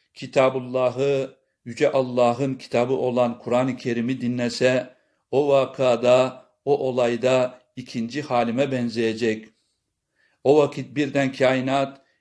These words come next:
içinde var olan her şeyle bütün evren bir gündüz rengini alır, nur ilahi,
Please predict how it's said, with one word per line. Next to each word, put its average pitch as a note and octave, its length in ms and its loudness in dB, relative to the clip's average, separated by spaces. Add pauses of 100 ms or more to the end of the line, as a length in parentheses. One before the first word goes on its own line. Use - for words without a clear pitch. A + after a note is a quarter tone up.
(120)
içinde B2+ 480 -4
var C3 200 4
olan C3 260 -2
her B2 260 0
şeyle B2 400 -6
bütün C3 340 -12
evren B2+ 600 -4 (220)
bir B2 240 -8
gündüz A#2+ 580 -8
rengini A#2+ 380 0
alır, B2+ 500 2 (360)
nur C3+ 340 0
ilahi, B2+ 1000 2